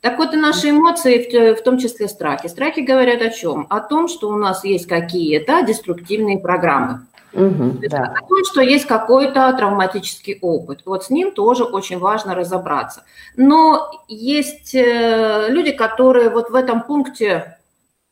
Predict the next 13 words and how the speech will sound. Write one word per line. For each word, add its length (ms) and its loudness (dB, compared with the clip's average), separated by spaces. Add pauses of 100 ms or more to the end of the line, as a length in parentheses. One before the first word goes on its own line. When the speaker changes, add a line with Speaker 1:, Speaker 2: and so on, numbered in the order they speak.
(160)
Speaker 1:
увя-, 320 0
э, 40 -2
увязли 840 0
и 140 -6
сидят, 480 -4
и 60 0
разбираются 760 0
с 80 -8
этими 260 -4
травмами, 480 0
разбираются, 840 -2
разбираются, 680 -2
копаются, 760 -2